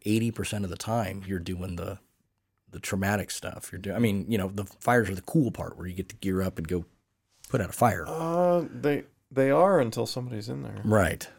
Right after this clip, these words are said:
Speaker 1: right.
Speaker 2: And, and I did plenty of that. Those are, um, yeah, those are, are career changing
Speaker 1: Mm-hmm.
Speaker 2: and mentality changing for sure. Um, I just think that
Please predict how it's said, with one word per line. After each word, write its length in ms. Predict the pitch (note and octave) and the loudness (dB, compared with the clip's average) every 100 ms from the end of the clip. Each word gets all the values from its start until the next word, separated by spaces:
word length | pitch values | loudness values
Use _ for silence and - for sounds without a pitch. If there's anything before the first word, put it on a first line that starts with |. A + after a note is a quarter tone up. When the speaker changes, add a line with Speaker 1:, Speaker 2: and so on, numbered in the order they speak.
| _ | _
Speaker 1:
right. 360 | G#2 F#2 D2 - | -2 -2 -4 -8
Speaker 2:
And, 320 | G2+ G2 G#2 _ _ | -10 -10 -12 _ _
and 120 | A2 G#2+ | -14 -12
I 60 | |
did 260 | G#2 A#2 A2+ _ _ _ _ _ _ _ _ _ _ _ | -10 -10 -12 _ _ _ _ _ _ _ _ _ _ _
plenty 240 | C#3+ C#3+ | -2 0
of 60 | A2 | 0
that. 400 | G#2 A#2 G#2+ G#2 | 0 2 0 -2
Those 240 | A2+ A2 | -6 -4
are, 340 | A2+ G#2+ G2+ G2 - _ | -4 -4 -6 -10 -14 _
um, 500 | G2+ G2 G2 G2 G2+ - _ _ _ _ _ _ _ - - - - _ _ _ _ _ G#2 | -6 -4 -6 -8 -12 -16 _ _ _ _ _ _ _ -20 -20 -20 -20 _ _ _ _ _ -4
yeah, 140 | F#2+ | 0
those 220 | G2 G#2 | 0 -2
are, 240 | G#2+ G2 - _ _ | -4 -6 -8 _ _
are 140 | - G2 | -10 -10
career 440 | - A2+ G2+ F#2+ | -10 -8 -6 -6
changing 580 | F#2+ G#2 F#2+ F2+ G2+ A2+ | -6 -6 -6 -6 -8 -4
Speaker 1:
Mm-hmm. 320 | G#2+ F#2+ G2 G2+ - _ _ _ _ - | 0 2 2 0 -6 _ _ _ _ -10
Speaker 2:
and 220 | G2 G2 | -6 -2
mentality 640 | G2 G2+ G2+ G2+ G2 F#2 F#2 | -2 -2 -4 -4 -2 -4 -6
changing 580 | - G2 F#2+ G2+ A2+ A2+ | -8 -10 -10 -10 -12 -12
for 140 | - | -14
sure. 460 | G#2 - A#2+ A2+ F#2+ _ _ _ - - - - _ _ | -16 -8 -6 -6 -8 _ _ _ -20 -20 -20 -20 _ _
Um, 460 | - G#2 G2+ G2 F#2 G2 _ _ _ _ _ _ _ _ _ _ | -4 -4 -4 -8 -10 -16 _ _ _ _ _ _ _ _ _ _
I 80 | - | -4
just 200 | D#3 D3 | -2 -4
think 180 | - G#2 | -4 -4
that 260 | - F#2+ | -4 -8